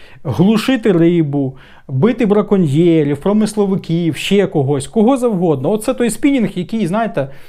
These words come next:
м, він може жити будь-де. Він може навіть жити от прямо на борту вашого Криму там, чи ще чогось.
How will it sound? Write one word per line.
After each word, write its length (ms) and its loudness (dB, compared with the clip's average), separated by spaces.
м, 640 -6
він 260 2
може 260 2
жити 320 0
будь-де. 600 0
Він 220 0
може 240 2
навіть 260 0
жити 600 0
от 160 -8
прямо 320 0
на 160 0
борту 460 0
вашого 520 -2
Криму 520 2
там, 240 -2
чи 160 -10
ще 240 -4
чогось. 500 -2